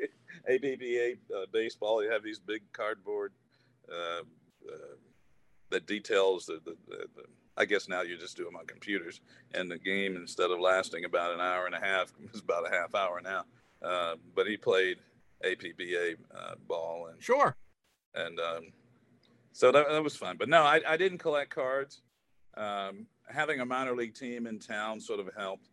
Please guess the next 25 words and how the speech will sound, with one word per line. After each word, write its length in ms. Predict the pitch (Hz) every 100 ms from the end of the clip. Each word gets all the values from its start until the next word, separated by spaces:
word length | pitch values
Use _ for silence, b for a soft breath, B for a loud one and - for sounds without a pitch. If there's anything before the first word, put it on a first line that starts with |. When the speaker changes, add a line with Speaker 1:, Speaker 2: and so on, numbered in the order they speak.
| _ _ _ -
Speaker 1:
uh, 260 | 85 82 80
again, 320 | 92 98 87
'cause 160 | 85 85
I 100 | 87
could 160 | - -
sort 200 | 104 87
of 80 |
go 160 | 87 90
there 260 | 87 85 85
and, 100 | 85 _ _ _ -
and 160 | 85
see 460 | - - 90 87 82 - - - 50 -
and 160 | 92 92
measure 380 | 95 90 87 87
up 240 | 82 -
and, 300 | 85 85 92
and 120 | 90
see 240 | - 92 87 85
if 160 | 90
I 100 | -
could 200 | 87 - - - -
hit 200 | - 92
certain 280 | - 92 -
pitches 540 | - 85 - - 85 -
or, 220 | -